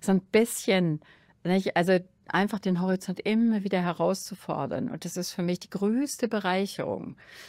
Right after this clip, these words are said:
nicht? Deswegen bin ich auch jemand, der so große Hoffnungen dafür hat, dass dieses Land jetzt langsam aufregender wird, weil so viele von woanders kommen. Nicht, dass da, ich habe ja immer die wilde Theorie, dass wir uns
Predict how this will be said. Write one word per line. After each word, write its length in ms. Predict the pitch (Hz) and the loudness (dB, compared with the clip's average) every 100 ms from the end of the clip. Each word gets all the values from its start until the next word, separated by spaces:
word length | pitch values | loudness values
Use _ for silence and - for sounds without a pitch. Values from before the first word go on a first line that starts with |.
| - | -4
nicht? 240 | 156 185 - - | -2 -2 -4 -10
Deswegen 200 | 175 180 | -4 -2
bin 160 | 180 170 | -2 -2
ich 200 | 190 - | -4 -4
auch 100 | 185 | -6
jemand, 360 | - 190 185 180 | -4 -2 0 -2
der 80 | |
so 100 | 175 | -4
große 560 | 165 - 170 202 233 - | -6 -2 0 0 -2 -2
Hoffnungen 380 | 214 - 180 160 | -4 0 0 0
dafür 300 | 151 - 151 | -2 -4 -2
hat, 300 | 147 - - - _ _ _ | -2 -2 -20 -20 _ _ _
dass 160 | 165 | -6
dieses 380 | - 160 160 - | -4 -4 -6 -4
Land 380 | 170 190 175 - | 0 2 0 -2
jetzt 180 | 151 - | -10 -6
langsam 380 | 160 165 180 | -4 -2 -2
aufregender 720 | 175 160 - - 180 156 156 151 | -2 -2 -4 -6 -2 -2 -2 -4
wird, 440 | 147 - - - _ _ - | -4 -4 -8 -20 _ _ -8
weil 120 | 180 | -6
so 140 | - | -4
viele 280 | 160 - 160 | -6 -8 -12
von 260 | 143 139 139 | -8 -8 -8
woanders 400 | - - 147 - | -10 -10 -12 -14
kommen. 220 | 165 156 _ _ _ _ _ _ _ _ _ _ _ _ _ _ _ _ _ | -12 -14 _ _ _ _ _ _ _ _ _ _ _ _ _ _ _ _ _
Nicht, 260 | - 196 - | 2 2 4
dass 140 | 202 | 2
da, 240 | - 202 180 - - - | 6 6 6 0 -14 -14
ich 160 | - 170 | -6 -2
habe 140 | 185 | 4
ja 40 | 202 | 4
immer 120 | 190 | 4
die 160 | 175 165 | 2 4
wilde 260 | 190 202 | 4 4
Theorie, 480 | 185 - 196 190 185 | 0 -2 -2 0 0
dass 220 | 175 160 | -2 -2
wir 120 | - | -2
uns 440 | 143 160 151 - | 0 -2 -4 -8